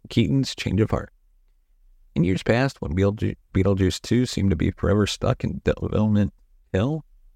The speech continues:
Keaton had teased an openness to revisiting that world. However, by the time Beetlejuice two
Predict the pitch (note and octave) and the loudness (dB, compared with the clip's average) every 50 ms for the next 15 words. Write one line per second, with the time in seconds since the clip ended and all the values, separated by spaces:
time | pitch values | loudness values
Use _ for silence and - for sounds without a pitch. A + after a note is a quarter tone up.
0 | _ _ - - - F3+ F3+ E3 D#3+ D3+ - - - - - - - F2 - - | _ _ -2 -2 0 0 2 0 0 0 0 0 0 0 0 -2 -4 -4 -2 -2
1 | F2+ - D#2+ F2 - - - - - - - - - - B2+ C3 C3+ B2 C3 B2 | -2 -2 -2 -2 -2 -4 -6 -8 -8 -6 -6 -4 0 0 0 2 2 2 2 2
2 | A2+ G#2+ B2 D3 - - D#2+ - - - - - _ _ _ _ _ _ - - | 2 2 0 -2 -2 -4 -4 -4 -6 -12 -18 -20 _ _ _ _ _ _ -8 -4
3 | C2+ A1+ D2 F2+ B2+ C#3+ B2+ - - - - - - E2+ E2 - - F#2 F#2 F#2 | 0 2 2 2 2 2 2 0 -2 -2 -2 -4 -4 -4 -4 -4 -4 -2 -2 -2
4 | F2+ - F#2 F#2 - - - - C3 C#3 C3 | -2 0 -2 -2 -2 -2 2 2 4 4 2